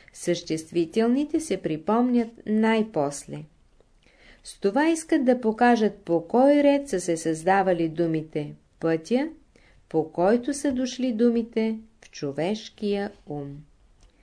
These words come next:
Вие писахте тема върху умния човек. Корен на думата умен е ум. Има ли глагол с този корен?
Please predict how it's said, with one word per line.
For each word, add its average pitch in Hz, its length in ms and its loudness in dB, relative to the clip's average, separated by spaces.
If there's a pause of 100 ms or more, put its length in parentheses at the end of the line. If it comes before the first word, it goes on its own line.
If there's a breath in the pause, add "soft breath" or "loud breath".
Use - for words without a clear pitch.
(420 soft breath)
Вие 330 340 4
писахте 254 580 2
тема 285 460 4 (440)
върху 285 560 0
умния 180 460 2
човек. 151 560 -4 (580)
Корен 196 400 4
на 175 160 2
думата 175 440 0 (160)
умен 180 440 -2 (320)
е 285 260 -2
ум. 170 260 2 (1120 soft breath)
Има 349 220 4
ли 330 120 4
глагол 254 500 2
с 214 240 -4
този 160 320 -2
корен? 151 420 -4